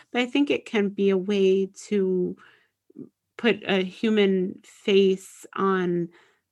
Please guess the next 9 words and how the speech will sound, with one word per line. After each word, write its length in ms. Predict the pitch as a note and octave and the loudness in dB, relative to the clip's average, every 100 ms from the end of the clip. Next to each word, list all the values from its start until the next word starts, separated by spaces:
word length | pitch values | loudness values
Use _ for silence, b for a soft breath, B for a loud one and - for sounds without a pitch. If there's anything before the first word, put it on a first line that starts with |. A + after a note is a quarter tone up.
| _ _ | _ _
on 340 | G3 F#3 F#3 F3 | 0 0 0 -4
different 440 | G3 F#3+ G#3 - | -6 -4 -4 -6
types 320 | - F3+ - | -4 -4 -4
of 140 | F#3 F3 | -8 -8
desire 520 | F3+ E3+ F3+ G3 F#3 | -8 -6 -4 -2 -2
and 140 | F3+ F3+ | 0 0
make 200 | F3+ - | -2 -4
people 320 | G3 G3 F#3 | -8 -6 -4
understand 920 | F#3 F3+ F3 - F#3+ F#3 F3+ F3+ F3 | -2 -4 -6 -8 -4 -2 0 -2 -4